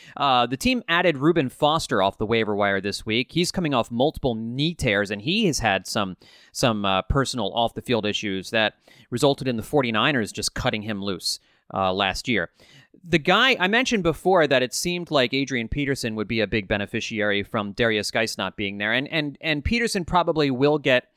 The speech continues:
the majority of the workload running the ball. But this is a huge opportunity for Washington's third round pick, Antonio Gibson, who I thought,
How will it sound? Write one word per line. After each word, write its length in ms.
the 80
majority 540
of 260
the 80
workload 480
running 240
the 80
ball. 180
But 140
this 160
is 100
a 120
huge 340
opportunity 720
for 260
Washington's 640
third 260
round 240
pick, 220
Antonio 540
Gibson, 400
who 120
I 140
thought, 340